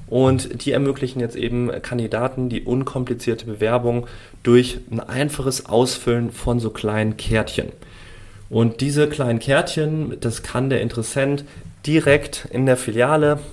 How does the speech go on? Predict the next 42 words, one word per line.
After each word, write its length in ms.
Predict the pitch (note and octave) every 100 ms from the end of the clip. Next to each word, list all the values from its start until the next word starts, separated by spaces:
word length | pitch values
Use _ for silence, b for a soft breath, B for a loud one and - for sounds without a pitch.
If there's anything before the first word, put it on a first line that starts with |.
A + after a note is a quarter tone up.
| -
kurz 320 | - C#3 C3+ B2+
nehmen 400 | C#3 E3+ E3+ -
und 320 | B2 B2+ -
ausgefüllt 840 | A2+ D3+ D3+ - - B2 - A#2+ -
abgeben. 580 | - - D#3+ E3 G#3+ - B B -
Das 160 | A2+
sind 180 | C#3 B2
nur 120 | C3
drei 540 | B2+ A#2+ B2+ D3 E3+ E3+ B B B B B -
Felder, 500 | - C3 F3+ B3 D4 - - -
super 440 | A#2 C#3+ D#3 E3
einfach. 520 | B2 C3 - E3 G#3+ - -
Und 580 | A#2+ B2+ C3 - - A#2
der 80 | A#2+
C 180 | - A#2+
V 180 | C3+
und 60 | C3
der 140 | B2
Anschreiben 420 | B2+ - B2+ B2 B2
wird 160 | B2
damit 220 | A#2+ A#2
natürlich 340 | A2+ - A2+ -
auch 80 | D3+
nicht 160 | A#2+
mehr 100 | G#2+
gefordert. 540 | G2+ - G#2 C3+ - - B B B B B B - -
Und 160 | B2+ -
allein 360 | A#2+ B2+ E3
durch 220 | C#3+ C3 -
diese, 540 | D3+ D3+ D3+ D3+ C#3
ja, 280 | - G#2 - - -
wirklich 320 | A2 B2 A2+
simple 460 | G2+ C3 E3+ - C#3
Methode 720 | B2 - C3+ D#3 A2+ G3 F#3+
konnte 300 | - C3 C3
die 140 | B2+ -
Anzahl 320 | C3+ C#3 B2
der 100 | A#2+
Bewerbungen 440 | A#2+ A#2 A#2+ A#2+
extrem 360 | A#2+ - A#2+ A#2+
gesteigert 500 | A2 G#2+ A2+ D3 C3
werden, 320 | C#3+ D3+